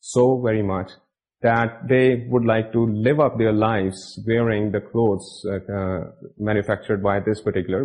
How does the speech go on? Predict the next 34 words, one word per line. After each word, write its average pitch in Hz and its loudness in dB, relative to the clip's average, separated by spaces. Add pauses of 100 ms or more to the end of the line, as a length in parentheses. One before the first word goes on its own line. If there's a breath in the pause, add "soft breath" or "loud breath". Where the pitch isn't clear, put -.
brand? 87 0 (840)
اسٹوڈینٹس، 196 4 (220)
uh, 165 0
یہاں 165 4
پر 160 4 (240)
امپورٹنٹ 147 0
کوشچن 135 0
یہ 135 4
ہوتا 107 2
ہے 107 2
کہ 120 0
why 120 2
do 143 2 (140)
some 127 0 (160)
attitudes 117 -2 (120)
seem 117 0
to 117 -4
persist 117 -4 (200)
infinitely 113 -2 (420)
while 123 2
others 120 2 (160)
change 104 -2 (340)
fairly 107 2 (180)
often؟ 80 -8 (600)
جی 123 6
ہاں، 90 -2
کچھ 139 0
ایٹیٹیوڈز 156 2
ایسے 139 4
ہوتے 127 2
ہیں 127 2
جو 123 2
ہمارے 117 0
اندر، 117 0